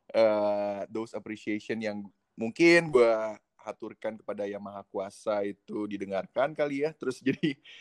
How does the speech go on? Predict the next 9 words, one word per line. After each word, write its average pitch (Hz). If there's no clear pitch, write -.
jadinya 117
ya 110
dimudahkan 107
jalannya 104
sehingga 117
mimpi 117
gue 107
gitu, 95
Wi. 95